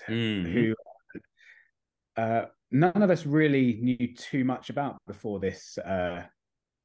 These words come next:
Speaker 2: the, the squad was announced a couple of weeks ago. And I, and I still think many of us don't know too much, but it was definitely a, an interesting inclusion. And,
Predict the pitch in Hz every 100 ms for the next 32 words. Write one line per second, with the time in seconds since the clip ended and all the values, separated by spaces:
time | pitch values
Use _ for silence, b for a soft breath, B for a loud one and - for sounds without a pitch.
0 | - 107 - 110 - 120 104 98 98 101
1 | 95 85 - 101 - 95 95 90 90 -
2 | 101 120 123 127 127 - 175 127 - 123
3 | 104 - - 113 117 117 107 104 - 110
4 | 107 107 101 - - 160 107 80 - -
5 | 113 113 117 113 147 - 120 117 104 B
6 | B B B B B B - 123 117 131
7 | 123 117 123 110 104 - 143 135 120 127
8 | 123 120 123 120